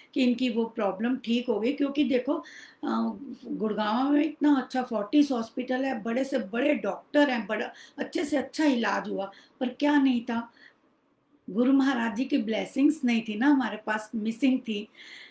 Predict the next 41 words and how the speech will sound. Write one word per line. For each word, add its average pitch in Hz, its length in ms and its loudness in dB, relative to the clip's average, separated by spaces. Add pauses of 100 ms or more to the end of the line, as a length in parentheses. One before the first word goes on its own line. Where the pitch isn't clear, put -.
(140)
तो 277 60 0
देखो, 285 500 0
कष्ट 294 420 -2
तो 294 200 6
जो 269 360 -2
होते 226 540 0
हैं 262 320 6
वो 233 140 0
तो 254 140 -4
हमें, 226 380 -2 (360)
जो 240 140 4
हमारे 220 280 2
कार्मिक 208 580 -2
अकाउंट 220 520 -4
हैं, 220 200 -2
जो 226 120 0
पिछले 285 480 -4
जन्म 226 360 -2
के 226 140 -2
हमारे 196 340 -4
कर्म 226 420 -2
हैं 214 240 -4 (260)
संगत 240 320 2
जी, 240 160 2
वो 233 120 0
तो 233 140 -4
हमें 214 260 -2
काटने 214 460 -2
ही 214 180 0
पड़ते - 400 -6
हैं। 156 180 -12 (440)
और 349 160 0
गुरु 302 300 4
महाराज 311 400 4
जी 302 100 2
कैसे 262 720 -2
कटवा 240 380 4
देते 208 300 -4
हैं 185 240 -4 (280)
ये 247 120 4
कर्म, 226 440 0